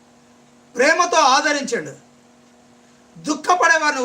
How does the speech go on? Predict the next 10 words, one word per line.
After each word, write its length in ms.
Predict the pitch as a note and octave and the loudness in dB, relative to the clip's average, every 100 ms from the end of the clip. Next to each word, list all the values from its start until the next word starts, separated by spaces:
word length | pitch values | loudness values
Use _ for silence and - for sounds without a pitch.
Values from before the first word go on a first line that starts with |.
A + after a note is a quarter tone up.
| B3 | 0
ఓదార్చాడు. 560 | C#4 D4 - G#3+ D3+ - _ _ _ _ _ _ _ _ _ _ _ _ _ _ _ _ _ _ _ _ - | 2 0 -2 -12 -14 -18 _ _ _ _ _ _ _ _ _ _ _ _ _ _ _ _ _ _ _ _ -14
శ్రమలో 520 | - B3+ D4 E4+ F4+ | -4 0 2 4 2
ఉన్నవారికి 760 | D#4 D4 E4 E4+ D#4+ D#4+ C#4+ A3+ | 2 0 2 4 2 -2 -8 -6
సహాయం 440 | - A#3 C4+ D4 | -2 2 2 0
చేసిండు. 440 | A#3 A#3+ - D#3 - _ _ _ _ _ _ _ _ _ _ F3+ | -4 -6 -6 -16 -20 _ _ _ _ _ _ _ _ _ _ -4
రోగములతో 760 | G#3+ D4+ F4+ F4+ F4+ F4+ D#4+ | 2 2 2 0 0 0 0
పీడింపబడుతుంటే 1160 | D#4+ - D#4 F4 F4 E4 D4+ C#4+ B3+ A#3 D3 - _ _ _ _ _ | -2 -4 -2 0 0 0 -2 -4 -6 -6 -6 -14 _ _ _ _ _
వారి 160 | A3 A3+ | -4 0
రోగములు 460 | B3 D#4+ F4 E4+ D#4 | 2 2 0 -2 -6
స్వస్థపరిచిండు. 800 | C4 C4 F4 - B3 G#3+ D#3 | -6 -4 -4 -6 -8 -12 -18